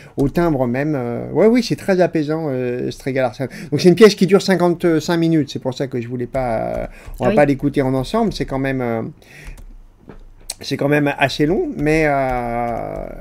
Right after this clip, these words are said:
Speaker 1: pour que ça fonctionne à plein, en fait, c'est plutôt ça qu'il faut faire.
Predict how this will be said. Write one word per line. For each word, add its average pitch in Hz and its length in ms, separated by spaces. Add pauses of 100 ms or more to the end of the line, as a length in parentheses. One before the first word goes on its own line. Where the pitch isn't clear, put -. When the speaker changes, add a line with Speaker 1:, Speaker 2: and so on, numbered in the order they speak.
(300)
Speaker 1:
pour - 180
que 170 120
ça 160 400
fonctionne 185 520
à 156 100
plein, 220 320
en 156 180
fait, 214 340
c'est - 160
plutôt 147 300
ça 160 160
qu'il - 160
faut 131 80
faire. 123 240